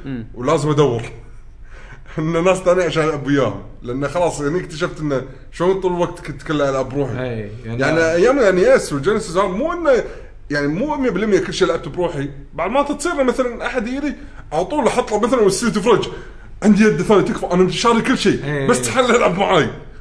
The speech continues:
Speaker 1: إيه.
Speaker 2: عرفت شلون؟
Speaker 3: لا، صح، حتى، يعني، أنت ذكرت هم ستريت اوف ريج، هم من الألعاب اللي تحرص وايد أي واحد يجي لك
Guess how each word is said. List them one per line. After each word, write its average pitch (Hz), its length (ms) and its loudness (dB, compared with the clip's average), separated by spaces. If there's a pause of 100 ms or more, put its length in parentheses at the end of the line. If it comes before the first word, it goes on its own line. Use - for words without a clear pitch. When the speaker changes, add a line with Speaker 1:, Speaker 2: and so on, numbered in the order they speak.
(120)
Speaker 1:
إيه. 143 220 -6 (160)
Speaker 2:
عرفت 165 260 -6
شلون؟ 185 220 0
Speaker 3:
لا، 170 100 6
صح، 160 220 -2
حتى، 147 220 -4
يعني، 120 340 -6
أنت 117 120 -10
ذكرت 135 360 -8
هم 131 180 -8
ستريت 135 200 -8
اوف 135 100 -12
ريج، 131 240 -8
هم 120 100 -8
من 117 240 -8
الألعاب 123 440 -6
اللي 120 520 -12
تحرص 156 360 -4
وايد 143 280 -2
أي 135 60 -2
واحد 147 440 -4
يجي 151 260 -8
لك 170 240 -8